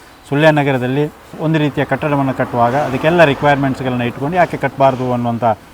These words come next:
ಮನಸ್ಸು ನನ್ನ ಹತ್ರ ಬಂತು. ಆ ಕಾರಣದಿಂದ ಬಹುಶಃ ಈ ರೀತಿಯಾಗಿ ನಾನು ಈ ಕಟ್ಟಡಕ್ಕೆ ಬೇಕಷ್ಟು ಸೆಟ್‌ಬ್ಯಾಕನ್ನು ಬಿಟ್ಟು ಪಾರ್ಕಿಂಗ್ ವ್ಯವಸ್ಥೆಯನ್ನು ಮಾಡಿ, ಇನ್ನು ಕೆಳಗಡೆ, ಆ, ನಮ್ಮ ರೆಸಿಡೆಂಟ್‌ಗಳಿಗೆ ಕೆಳಗಡೆ ಪಾರ್ಕಿಂಗನ್ನು ಮಾಡಿ ಕಟ್ಟಬೇಕು ಅನ್ನುವಂಥ ತೀರ್ಮಾನಕ್ಕೆ ಬಂದು,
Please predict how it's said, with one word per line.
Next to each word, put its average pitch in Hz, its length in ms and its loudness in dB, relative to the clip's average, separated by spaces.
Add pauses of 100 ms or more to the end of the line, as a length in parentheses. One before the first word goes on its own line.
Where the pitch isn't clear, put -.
(140)
ಮನಸ್ಸು 135 240 -2
ನನ್ನ 131 180 0
ಹತ್ರ 117 160 -4
ಬಂತು. 113 280 -6
ಆ 135 120 0
ಕಾರಣದಿಂದ 135 500 -2 (380)
ಬಹುಶಃ 135 180 -2
ಈ 143 180 0
ರೀತಿಯಾಗಿ 131 480 0
ನಾನು 123 320 -2 (360)
ಈ 127 100 0
ಕಟ್ಟಡಕ್ಕೆ 143 500 0
ಬೇಕಷ್ಟು 127 640 0 (160)
ಸೆಟ್‌ಬ್ಯಾಕನ್ನು 139 560 2
ಬಿಟ್ಟು 139 380 -2 (260)
ಪಾರ್ಕಿಂಗ್ 147 400 4
ವ್ಯವಸ್ಥೆಯನ್ನು 127 460 2
ಮಾಡಿ, 117 360 0 (260)
ಇನ್ನು 131 240 0
ಕೆಳಗಡೆ, 147 440 4
ಆ, 127 400 -2
ನಮ್ಮ 127 300 2
ರೆಸಿಡೆಂಟ್‌ಗಳಿಗೆ 120 800 -2
ಕೆಳಗಡೆ 139 500 -2
ಪಾರ್ಕಿಂಗನ್ನು 123 500 -2
ಮಾಡಿ 113 220 -2
ಕಟ್ಟಬೇಕು 135 460 -4
ಅನ್ನುವಂಥ 117 240 -4
ತೀರ್ಮಾನಕ್ಕೆ 120 520 -2
ಬಂದು, 131 260 0